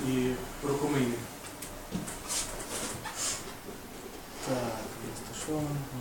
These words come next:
Speaker 2: санвузол написано, мені вже очі ще не повилазили. Над якими прикріплено полиці та шкафчик світло-коричневого кольору, попереду яких вздовж біля стіни розміщені два холодильника,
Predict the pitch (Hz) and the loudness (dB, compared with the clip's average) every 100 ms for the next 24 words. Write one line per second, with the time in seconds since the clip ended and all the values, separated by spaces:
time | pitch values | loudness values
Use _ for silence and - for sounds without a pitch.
0 | 120 135 143 165 165 143 131 - 127 - | -2 2 4 6 6 6 4 2 -2 -2
1 | 123 120 120 131 131 127 120 - - - | 0 2 4 2 0 0 -2 -4 -6 -8
2 | - 151 131 120 - 127 120 127 127 135 | -2 0 2 2 0 0 -2 -2 -2 0
3 | 147 120 113 - - - - - 135 135 | 2 0 -4 -8 -8 -8 -8 -2 2 4
4 | 135 165 165 151 139 175 185 170 165 - | 4 6 6 6 6 8 8 8 6 4
5 | - - 147 143 165 - 156 151 143 - | -2 -2 6 8 10 10 8 4 4 8
6 | 143 - - - 170 - 143 151 151 - | 8 8 2 2 2 4 6 8 8 8
7 | 156 156 156 - 139 123 117 - - - | 8 8 8 6 4 4 4 -2 -4 -6
8 | - - - 135 170 175 151 151 147 165 | -4 0 4 10 12 12 8 8 6 8
9 | 160 135 131 165 156 131 147 143 139 - | 6 6 8 8 8 6 8 8 8 4
10 | 151 165 175 - - - - 147 139 156 | 4 6 6 4 -4 -4 4 6 8 8
11 | 180 - 160 143 165 160 160 156 139 135 | 8 8 6 6 6 6 8 6 8 4
12 | 120 110 | 4 0